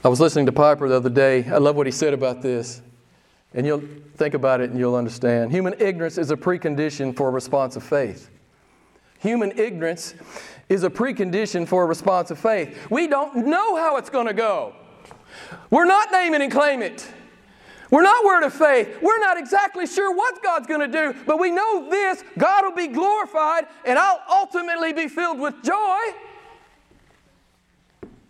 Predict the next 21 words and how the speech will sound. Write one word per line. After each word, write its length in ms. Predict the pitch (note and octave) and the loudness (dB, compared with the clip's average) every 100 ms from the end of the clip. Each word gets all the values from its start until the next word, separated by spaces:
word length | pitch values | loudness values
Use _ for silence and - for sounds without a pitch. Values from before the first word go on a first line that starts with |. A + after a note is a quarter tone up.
| _ _ _ _ _ | _ _ _ _ _
That's 200 | E4+ E4+ | 0 4
what 180 | F#4+ F4 | 4 4
we 120 | E4 | 2
know. 520 | D4+ D#4 G4 G4+ F4 - - G#4 - _ _ _ _ _ _ _ - _ - - - _ _ _ _ - _ - | 2 2 2 0 -2 -12 -20 -20 -20 _ _ _ _ _ _ _ -20 _ -20 -20 -20 _ _ _ _ -20 _ 2
Wait 160 | A3+ | 4
till 120 | A3+ | 6
we 80 | G3+ | 6
get 120 | F#3 | 6
to 80 | F3+ | 6
the 160 | E3+ F3+ | 6 6
end 120 | E3+ | 4
of 60 | E3+ | 4
Hebrews 300 | F3+ E3 D#3+ | 4 4 6
eleven 320 | E3 F3 D#3+ | 8 8 6
and 100 | A#2+ | 6
people 240 | D#3 C#3+ | 6 6
are 40 | C#3+ | 6
being 240 | D#3 C#3+ | 6 4
sawn 340 | C#3 D#3 D#3 | 6 8 8
in 140 | C#3+ B2+ | 6 4
two. 440 | D#3+ C3 A#2 - | 4 4 2 -2